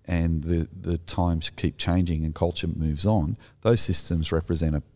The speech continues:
a previous era. So the problem with momentum is you get momentum, you get institutionalization, and it creates plateauing.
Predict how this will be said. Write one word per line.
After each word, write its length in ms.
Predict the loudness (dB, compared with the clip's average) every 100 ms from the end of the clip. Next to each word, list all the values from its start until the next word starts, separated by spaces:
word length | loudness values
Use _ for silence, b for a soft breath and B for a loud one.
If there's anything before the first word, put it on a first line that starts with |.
| _ -8
a 100 | -4
previous 500 | 2 2 2 0 2
era. 320 | 2 0 -6 B B B
So 300 | -4 0 0 0
the 80 | -4
problem 280 | 0 2 4
with 120 | 2
momentum 680 | 2 2 2 2 0 -4 -4
is 260 | -2 -2 0
you 100 | 2
get 200 | 4 4
momentum, 680 | 4 2 0 -2 -4 -4 -6
you 120 | -2
get 140 | 2 4
institutionalization, 1160 | 4 0 0 0 2 2 2 2 0 0 -2
and 140 | 2 2
it 140 | 2
creates 540 | -2 0 2 2 0 -4
plateauing. 580 | -4 -4 -4 -6 -8